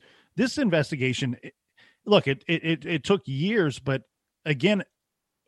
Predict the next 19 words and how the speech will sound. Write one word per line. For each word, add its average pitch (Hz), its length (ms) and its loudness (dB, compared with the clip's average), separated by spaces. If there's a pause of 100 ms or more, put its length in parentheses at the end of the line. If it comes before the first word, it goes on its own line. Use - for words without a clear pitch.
(240)
from 160 280 2
looking 208 360 0
at 151 100 4
it 110 140 -8
now 127 580 0
in 113 140 -6
hindsight, 156 560 -2
I 143 180 2
see 208 240 -4
a 147 80 2
well-oiled 143 680 0
machine 139 500 -2
here 92 360 -10 (440)
in 131 160 -4
this 120 220 -4
investigation. 101 840 -8
And 127 140 -4
I 131 140 0
think 190 360 -2